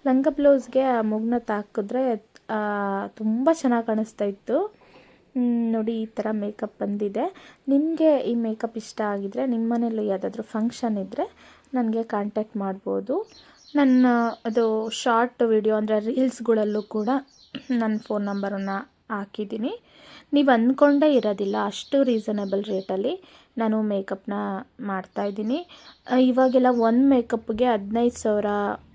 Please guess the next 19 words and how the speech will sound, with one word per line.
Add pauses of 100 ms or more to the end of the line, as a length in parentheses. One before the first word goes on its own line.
ಇಪ್ಪತ್ತು
ಸಾವಿರ
ಆ
ಥರ
ತೊಗೊತಾ
ಇದ್ದಾರೆ.
I
mean,
ಒಂದು,
ಆ, (360)
ಮದುವೆಗೆ
ಅಂದರೆ
ಎರಡು
ಸರಿ
ಮೇಕಪ್ಪು,
ಹೇರ್
ಸ್ಟೈಲು,
ಸ್ಯಾರಿ
ಮಾಡ್ತಾರೆ,